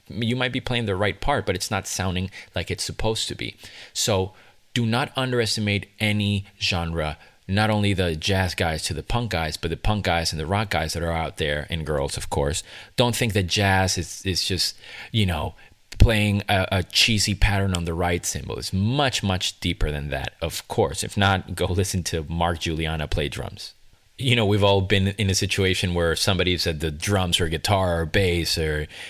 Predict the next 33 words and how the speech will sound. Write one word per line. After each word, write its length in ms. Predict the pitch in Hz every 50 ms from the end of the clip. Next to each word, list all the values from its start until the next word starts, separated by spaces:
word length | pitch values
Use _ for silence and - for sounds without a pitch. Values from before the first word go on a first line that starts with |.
| - - - - _ -
and 160 | 90 92 90
they're 160 | 92 92 92
like, 200 | 90 90 95 95 -
"Oh 140 | 147 151 151
yeah, 180 | 151 156 139
I 60 | 131
can 120 | - 156 139
play 160 | - - 113
funk 320 | 95 - 113 101 92 -
music," 400 | 92 95 92 95 90 - 101 101
and 160 | 95 85 80 80
they 80 | 80
just, 240 | - - - - -
like, 160 | 80 71 -
slap. 560 | - - - - 95 87 80 76 69 - - - - - - - - - - - -
Or 260 | 92 90 87 87 87
they 300 | 85 87 85 82 82 82
just, 200 | - 87 80 80
like, 160 | 80 76 -
turn 200 | - 113 104 95
on 120 | 95 92
their 140 | 87 85 82
wah 280 | 80 76 80 82 80 80
pedal 400 | - - 85 78 76 76 71 69
and 140 | 71 73 76
start 240 | - - 80 78
doing 280 | 69 82 78 73 73 73
such 240 | - - 71 69 -
a, 100 | 73 64 62 58 -
like, 220 | - - - - -
a 60 | - - - -
pattern. 420 | - - 90 90 90 73 69 - -
Like, 180 | 82 76 -